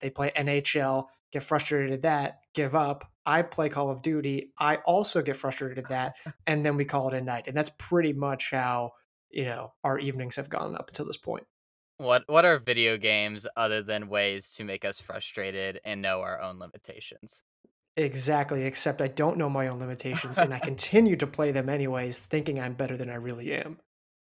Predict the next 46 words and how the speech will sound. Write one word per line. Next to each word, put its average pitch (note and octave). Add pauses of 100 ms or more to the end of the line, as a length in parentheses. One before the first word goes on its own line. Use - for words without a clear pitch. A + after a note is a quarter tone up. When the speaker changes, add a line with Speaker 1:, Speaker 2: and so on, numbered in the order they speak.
(600)
Speaker 2:
Uh, C3+ (140)
good C3
old A#2
video G#2+
games. A2
Hey, D3+
we C#3+
gotta C3
do A#2+
something A2+ (120)
while G#2
we're G#2
all G#2
inside G2+ (100)
all G2
the -
time. G2+ (100)
Um, G2+ (100)
and A#2+
speaking G3
of A2
something A2
that G2+
you G2+
can G2+
do G2+ (680)
inside A2
while A2
you G#2
got G2+
all G#2
this G#2
time, A2+
you F#3
can G3+
leave D3+
us D#3 (100)
a B2 (100)
Apple C3
Podcast C3+
five-star B2+
rating B2
and A#2
a A2+
review, C3
which B2